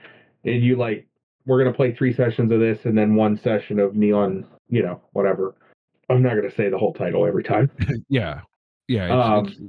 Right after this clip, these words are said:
Speaker 2: it's a tongue twister in a lot of ways.
Speaker 1: Yeah. If you ran, you know, maybe a session and a session or two sessions and a session of that, I think it would be pretty decent.
Speaker 2: Well, I think, yeah, possibly. I think too, right?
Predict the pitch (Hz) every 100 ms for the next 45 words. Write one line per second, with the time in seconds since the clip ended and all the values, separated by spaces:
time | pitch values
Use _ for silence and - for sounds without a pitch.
0 | - 127 - 107 107 98 90 85 90 82
1 | 82 85 82 82 82 147 113 135 127 -
2 | _ _ _ 165 127 165 160 160 147 135
3 | 127 127 139 113 110 113 117 110 113 -
4 | _ _ _ 131 127 143 123 - 120 113
5 | 104 - 104 - 107 107 107 107 - 139
6 | 139 117 110 117 110 104 - 117 101 98
7 | 98 90 104 - _ _ _ _ - 113
8 | 120 104 110 123 110 - 110 101 98 95
9 | 95 - - _ _ _ - - 104 95
10 | _ 104 98 - - - _ - _ _
11 | 311 330 320 311 - 214 - 226 214 180
12 | - - - - _ _ _ _ _ 214
13 | 226 - - 127 123 127 143 156 - 160
14 | 302 302 - 190 147 131 143